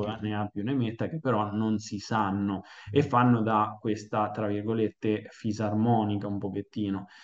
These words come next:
Ehm, secondo me, eh, quello che dicevamo prima, cioè sul fatto che il, una persona che si allena per molti anni, che faccia dei mini cut e che, mh,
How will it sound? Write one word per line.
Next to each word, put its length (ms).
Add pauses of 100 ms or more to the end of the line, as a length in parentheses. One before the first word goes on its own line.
(400)
Ehm, 920 (1000)
secondo 840
me, 460
eh, 440
quello 340
che 120
dicevamo 600
prima, 440
cioè 240
sul 180
fatto 440
che 160
il, 340 (200)
una 200
persona 460
che 100
si 160
allena 420
per 180
molti 440
anni, 400
che 100
faccia 380
dei 160
mini 300
cut 520 (440)
e 160
che, 440
mh, 260